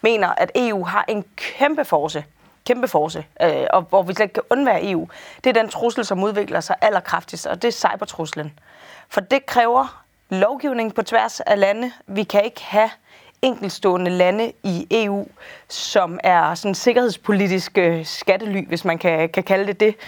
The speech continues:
Altså nogen, der, der ikke har de samme restriktioner. Vi bliver nødt til at stå sammen om sanktioner over for det, hvor vi kan se, cybertruslerne kommer fra. Kina, Rusland, Nordkorea eksempelvis. Øh,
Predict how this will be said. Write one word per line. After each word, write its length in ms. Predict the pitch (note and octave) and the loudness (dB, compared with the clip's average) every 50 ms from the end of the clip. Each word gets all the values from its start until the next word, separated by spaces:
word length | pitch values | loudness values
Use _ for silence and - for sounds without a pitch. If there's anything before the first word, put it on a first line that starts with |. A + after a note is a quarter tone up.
| - - - - | -16 -8 -4 -2
Altså 180 | F3+ E3+ G3 | -2 0 2
nogen, 240 | G3 G3 G3+ G#3+ G#3 | 2 2 2 4 4
der, 240 | A3 G3 F#3+ F#3 F#3+ | 4 4 4 2 2
der 280 | - - F3+ F3 E3+ E3 E3 D#3+ E3 E3 - | 0 0 0 2 2 0 2 2 0 0 2
ikke 220 | - A#3+ G#3 A3+ - | 2 2 2 2 2
har 160 | F#3 G3+ G3 | 2 0 0
de 140 | F3+ F3+ E3+ | -2 -2 0
samme 320 | - - F#3 F#3+ G3+ G3+ | 0 0 0 0 -2 -2
restriktioner. 720 | - F#3+ F3 - - E3+ - - B3 - D#2+ E2+ F#2+ - - - - - - - - - - | -2 -2 -2 -4 -6 -10 -2 0 0 0 2 0 -2 -4 -4 -8 -16 -20 -20 -20 -20 -8 -4
Vi 60 | G#3+ | 0
bliver 160 | F#3+ F#3+ G3 G3+ | 2 2 2 2
nødt 140 | A3+ A3+ | 2 0
til 80 | - A3 | 0 -2
at 80 | G3 - | -2 0
stå 160 | - F3+ F3 | 0 -2 0
sammen 380 | - - G#3+ A3 A3 G3+ F3+ | 0 0 0 0 -2 -4 -6
om 160 | E3+ D#3+ D#3 D3+ | -6 -6 -6 -8
sanktioner 800 | - - - F3+ F3 D#3 - - - C#4+ - - A3+ G3 E3+ D#3 - _ - - - - | -6 -4 -2 -2 -2 -4 -6 0 0 2 2 2 2 0 0 0 -4 _ -20 -20 -16 -2
over 340 | - - G#3 G#3+ G3+ G#3 G#3 | 0 2 2 4 2 0 0
for 360 | - - - E3+ D#3+ D#3 D#3 - _ _ _ _ _ _ | 0 0 2 2 2 2 0 -6 _ _ _ _ _ _
det, 80 | G3+ F#3+ | 0 2
hvor 100 | E3 E3 | 2 0
vi 80 | D#3+ | 0
kan 120 | D#3+ E3 D#3 | -2 -4 -2
se, 180 | - - G3+ | 0 -2 0
cybertruslerne 840 | F#3 - E3+ F3+ F#3+ G3 F#3+ - - E3+ D#3 - - D#3+ D3+ D#3+ D3+ | 0 2 0 2 0 -2 -4 -4 -6 -6 -6 -4 -6 -6 -6 -6 -2
kommer 320 | - G3+ G#3+ A#3+ A3 F3+ | 0 0 0 0 -2 -4
fra. 280 | D#3+ - F#3 F#3 F#3 - - _ _ - _ _ _ _ _ _ _ _ - - - - | -2 0 0 0 0 -2 -8 _ _ -20 _ _ _ _ _ _ _ _ -18 -18 -14 -8
Kina, 360 | - - G3 F#3+ F#3+ F#3+ F3 | -2 0 2 2 2 2 0
Rusland, 500 | E3+ - F#3+ G3+ F#3+ - - F3 E3+ F#3+ | -2 -2 -2 -2 -2 0 -2 -2 -2 -2
Nordkorea 680 | E3+ F3+ G3 G3 G3 G3 - - - - - - F3 F3+ | 0 2 2 2 2 0 -2 -4 -2 -2 -2 -2 -4 -6
eksempelvis. 760 | F3 - - F#3 F3+ F3+ E3+ E3 F3 E3+ F3 - - - - - - - - - - - - - | -6 -4 -6 -6 -6 -6 -8 -8 -8 -8 -8 -10 -14 -16 -16 -18 -18 -18 -18 -18 -18 -12 -2 2
Øh, 300 | F#3 E3+ E3 D#3+ F3+ | 2 4 4 2 0